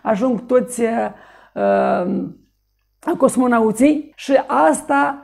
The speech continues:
e spațiu care îl mai numim noi spațiu cosmic, în care sunt toate galaxiile, planetele, constelațiile și acesta este cerul numărul doi.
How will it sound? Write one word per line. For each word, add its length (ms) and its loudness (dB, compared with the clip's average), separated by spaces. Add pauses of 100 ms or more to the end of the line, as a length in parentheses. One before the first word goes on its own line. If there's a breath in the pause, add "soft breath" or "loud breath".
(120)
e 280 -4
spațiu 840 -2 (200 loud breath)
care 560 2
îl 140 0
mai 180 0
numim 220 0
noi 200 0
spațiu 420 -4
cosmic, 500 0 (180 loud breath)
în 100 -8
care 180 2
sunt 160 -4
toate 240 0
galaxiile, 920 0 (200)
planetele, 800 0 (420 loud breath)
constelațiile 1080 0 (180 loud breath)
și 180 -10
acesta 500 -4
este 480 -4 (140)
cerul 580 -2
numărul 560 -4
doi. 420 -6